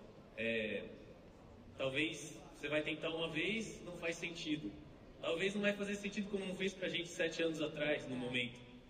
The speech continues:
Mas aquela pessoa, se ela guardar aquela palavra, talvez daqui anos vai fazer sentido pra ela.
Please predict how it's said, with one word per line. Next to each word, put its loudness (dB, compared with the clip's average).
Mas 0
aquela 4
pessoa, 2
se 0
ela 4
guardar 4
aquela -2
palavra, -2
talvez 2
daqui 2
anos 2
vai -4
fazer 0
sentido -6
pra -2
ela. 0